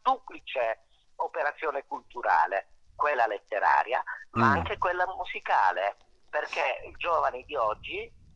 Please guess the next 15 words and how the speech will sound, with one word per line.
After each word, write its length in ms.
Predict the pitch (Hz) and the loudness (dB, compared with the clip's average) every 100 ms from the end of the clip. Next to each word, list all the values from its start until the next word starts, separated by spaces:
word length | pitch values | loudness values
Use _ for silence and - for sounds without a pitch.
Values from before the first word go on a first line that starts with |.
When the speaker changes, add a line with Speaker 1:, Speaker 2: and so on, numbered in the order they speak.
| - | -14
Speaker 1:
purtroppo 840 | - 123 - 160 117 - 120 110 117 | -10 -8 -2 0 0 -2 -2 -2 -2
si 80 | 143 | -6
sono 260 | - 190 165 | -2 0 2
legati 360 | 143 139 135 | 0 0 0
a 60 | 127 | -2
sto, 340 | - - 135 - 131 117 | -8 -8 -8 -12 -10 -6
a 80 | 120 | -6
sto 160 | - 143 | -4 -4
trap 440 | 147 156 - - - | 0 2 2 0 -4
del 180 | 139 - | -6 0
cavolo, 640 | 165 127 117 143 175 214 - - 214 | 4 4 4 4 4 2 0 -2 0
dimenticando 880 | 220 233 226 226 247 - 165 165 190 | -2 -2 -2 -4 -6 2 4 4 2
che 160 | 123 - | -2 -4
Speaker 2:
<laughs> 0 | |
Speaker 1:
c'è 320 | 110 127 147 | -2 2 2